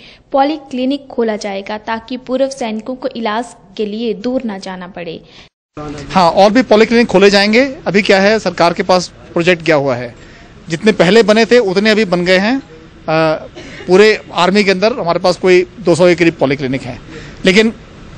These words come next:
Speaker 2: ज़रूरत महसूस हो रही हो कि और भी जगह खोलने चाहिए, क्योंकि दो polyclinic के बीच में दो सौ किलोमीटर का फ़र्क है कई जगह पे, तो नज़दीक होने चाहिए।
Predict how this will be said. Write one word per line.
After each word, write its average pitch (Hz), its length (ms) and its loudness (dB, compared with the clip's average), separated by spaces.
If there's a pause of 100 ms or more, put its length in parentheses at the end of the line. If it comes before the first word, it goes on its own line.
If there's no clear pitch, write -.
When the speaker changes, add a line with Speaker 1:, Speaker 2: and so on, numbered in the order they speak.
(120)
Speaker 2:
ज़रूरत 196 300 6
महसूस 196 320 2
हो 214 60 6
रही 214 120 4
हो 208 100 6
कि 208 160 0
और 190 200 4
भी 185 100 0
जगह 196 120 6
खोलने 180 300 -4
चाहिए, 165 260 2
क्योंकि - 500 -2
दो 190 200 6
polyclinic 190 500 2
के 208 100 2
बीच 185 260 -6
में 196 160 0 (280)
दो 175 140 2
सौ 202 120 2
किलोमीटर 180 340 -2
का 170 100 2
फ़र्क 151 260 -2
है 147 80 0
कई 143 140 -2
जगह 127 240 -2
पे, 117 200 -4 (380)
तो 196 80 6
नज़दीक 180 320 4
होने 170 240 2
चाहिए। 120 280 -4